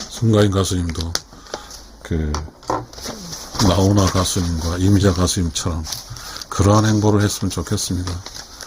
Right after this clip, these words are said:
어, 정말 좋은 노래를 만들고 좋은 노래를 부르고 그리고 그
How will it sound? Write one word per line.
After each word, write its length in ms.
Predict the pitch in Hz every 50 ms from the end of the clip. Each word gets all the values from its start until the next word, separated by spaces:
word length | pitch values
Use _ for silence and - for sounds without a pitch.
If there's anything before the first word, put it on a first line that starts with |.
| - - - - - - - - - -
어, 300 | - 92 82 82 82 78 73 - - - - - - - -
정말 360 | - - 95 92 98 101 104
좋은 260 | - - 98 98 101
노래를 260 | 101 98 95 95 95
만들고 600 | 92 87 82 80 80 - 90 87 87 82 80 82 90 - -
좋은 240 | - - 92 90 90
노래를 260 | 87 82 85 82 78
부르고 560 | - - 92 87 87 87 87 85 82 80 85 - - - - - - - - - - - - - - 107 -
그리고 540 | - - 98 92 80 - - 90 87 87 92 - - - - - - - - - - - -
그 480 | - - 87 80 76 76 78 80 82